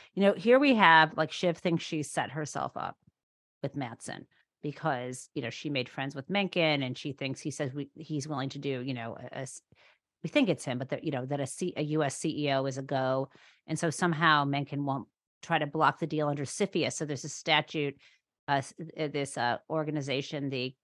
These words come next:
committee, is it the Committee for Foreign Investment in U S Corporations, the cfius review, that can happen, um, usually before a merger.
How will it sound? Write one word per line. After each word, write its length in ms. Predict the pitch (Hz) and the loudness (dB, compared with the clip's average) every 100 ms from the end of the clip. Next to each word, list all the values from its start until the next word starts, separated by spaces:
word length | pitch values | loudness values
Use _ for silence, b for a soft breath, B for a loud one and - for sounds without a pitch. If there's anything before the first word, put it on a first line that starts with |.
| - | -18
committee, 480 | - 165 151 151 - | -6 -4 -2 -4 -8
is 200 | - 160 | -12 -8
it 100 | 160 | -8
the 200 | 156 135 139 | -6 -8 -8
Committee 400 | 165 180 196 185 | -6 -4 -2 -4
for 140 | 175 147 | -4 -8
Foreign 640 | - 165 160 156 156 156 _ _ _ _ _ | -6 -2 0 0 0 -4 _ _ _ _ _
Investment 520 | 160 156 151 - 170 139 | 0 2 2 0 -2 0
in 100 | 139 | 0
U 140 | 139 | 0
S 120 | - | -2
Corporations, 680 | - 147 147 135 147 165 147 | -2 -4 -2 -4 -4 -4 -4
the 60 | 135 | -6
cfius 560 | - 151 156 135 - | -8 -6 -2 -2 -2
review, 500 | 156 139 147 139 143 139 - _ _ - | -6 -4 0 0 0 -4 -12 _ _ -2
that 200 | 143 - | -2 -2
can 300 | 185 175 160 | -2 0 2
happen, 680 | 151 151 151 139 135 135 - | 4 2 4 0 0 -4 -4
um, 340 | 147 131 131 123 | -4 -2 -4 -4
usually 360 | 151 147 147 | -4 -2 -4
before 520 | 135 131 170 156 143 | -4 -6 -4 -2 0
a 40 | 143 | -2
merger. 640 | 143 139 143 139 139 | -2 -4 -4 -2 -2